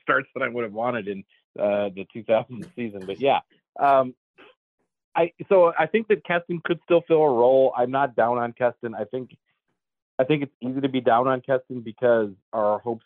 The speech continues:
were so high for him going into his career, just, you know, being a first round draft pick for the Brewers and putting up the numbers that he did, um, throughout the Brewers minor league system and just all the hype that comes with that. But, um,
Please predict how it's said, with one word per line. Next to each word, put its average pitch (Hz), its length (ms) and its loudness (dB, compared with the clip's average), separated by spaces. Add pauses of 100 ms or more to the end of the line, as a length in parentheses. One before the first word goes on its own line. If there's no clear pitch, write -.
were 101 180 -6
so 104 160 2
high 107 480 -2 (140)
for 110 220 -2
him 113 420 -8
going 101 280 -2
into 101 520 -2 (800)
his 107 140 -6 (100)
career, 95 520 -2
just, 92 140 -10 (220)
you 110 120 -6
know, 98 120 -4
being 98 300 -4
a 90 120 -8
first 95 220 -4
round 92 300 -4 (120)
draft 104 300 0 (120)
pick 113 240 0
for 101 120 -6
the 90 60 -8
Brewers 104 580 2
and 87 120 -16
putting 98 200 -8
up 90 120 -8
the 85 60 -12
numbers 95 400 -6
that 95 80 -4
he 95 80 -8
did, 98 420 0 (460)
um, 90 300 -2
throughout 104 180 0
the 80 60 -14
Brewers 95 280 -2
minor 107 240 -4
league 101 240 -4
system 92 440 -8
and 80 260 -14 (640)
just 104 180 2 (300)
all - 140 0
the 90 80 0
hype 92 260 0
that 85 80 -6
comes 87 240 -8
with 90 160 -4
that. 95 320 0
But, 110 160 2 (420)
um, 107 240 0